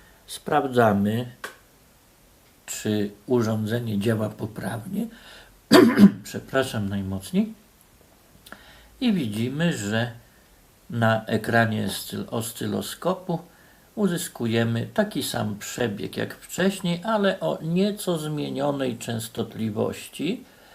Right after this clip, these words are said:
y, która to zmiana jest spowodowana pojemnością ekranu względem tej elektrody z prawej strony, która, tak jak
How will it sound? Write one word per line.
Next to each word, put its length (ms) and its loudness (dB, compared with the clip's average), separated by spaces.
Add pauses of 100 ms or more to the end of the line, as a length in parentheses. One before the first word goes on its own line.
(500)
y, 180 -4
która 400 -4
to 220 -2
zmiana 720 -2
jest 260 -4
spowodowana 1300 0 (1040)
pojemnością 1120 2 (140)
ekranu 1040 0 (600)
względem 1080 0 (380)
tej 380 2
elektrody 880 0
z 140 -10
prawej 460 0
strony, 560 0
która, 320 -6
tak 200 -6
jak 200 -6